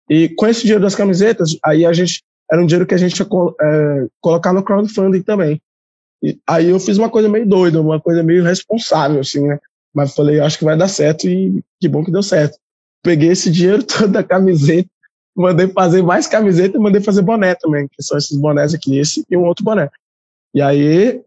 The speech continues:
vendeu tudo também, aí já que, meio que dava o dobro, né, no valor. Nessa camiseta saía, tipo, uns vinte, entre vinte a vinte e quatro reais os modelos de camiseta pra fazer o modelo já pronto, camiseta bacana e tal.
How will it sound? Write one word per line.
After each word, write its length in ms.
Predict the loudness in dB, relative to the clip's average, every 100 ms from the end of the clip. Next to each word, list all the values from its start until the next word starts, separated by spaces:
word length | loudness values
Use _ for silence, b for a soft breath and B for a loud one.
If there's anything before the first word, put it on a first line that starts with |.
| -2
vendeu 420 | 2 4 2 2
tudo 280 | 0 0 0
também, 400 | 0 0 0 0
aí 440 | 2 2 2 2
já 420 | 2 2 2 0 -4 _ _
que, 220 | -2 0 2
meio 200 | 0 0
que 100 | 0
dava 220 | 2 2
o 60 |
dobro, 380 | 2 2 2 0
né, 80 | 0
no 100 | 0
valor. 260 | 0 0 0
Nessa 200 | -2 -2
camiseta 440 | -2 0 -2 -4
saía, 260 | -2 -2 -2
tipo, 260 | -4 -2
uns 180 | 0 0
vinte, 260 | -2 -4 -10 _ _ _ -2
entre 300 | 0 0 0
vinte 380 | 0 -2 -2
a 60 | -2
vinte 360 | 0 -2 -2 0
e 320 | 0 0 -2
quatro 300 | -2 0 0
reais 480 | 0 0 -2 -6 -12 _ -4
os 80 |
modelos 300 | -2 0 -2
de 60 | -2
camiseta 440 | -2 0 -2 -6 -8
pra 100 | -6
fazer 300 | -4 -2 -2
o 40 |
modelo 340 | -2 -2 -2 0
já 140 | -2
pronto, 340 | -4 -4 -4 -4
camiseta 340 | -6 -4 -4
bacana 380 | -4 -4 -6 -4
e 20 |
tal. 140 | -6